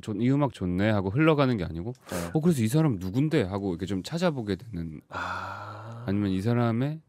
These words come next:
Speaker 1: 그런 경우가 있거든요. 음악을 듣고 "이 사람이 했던 인터뷰가 있나? 혹은
Speaker 2: 음.
Speaker 1: 어떤 생각을 가지고 있지?"가 궁금해지는 경우가 있는데,
Speaker 2: 오.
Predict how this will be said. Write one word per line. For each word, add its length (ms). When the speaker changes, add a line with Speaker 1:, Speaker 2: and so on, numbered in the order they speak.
Speaker 1:
그런 260
경우가 240
있거든요. 380
음악을 360
듣고 300
"이 80
사람이 340
했던 240
인터뷰가 600
있나? 280
혹은 160
Speaker 2:
음. 720
Speaker 1:
어떤 340
생각을 300
가지고 340
있지?"가 440
궁금해지는 680
경우가 320
있는데, 420
Speaker 2:
오. 600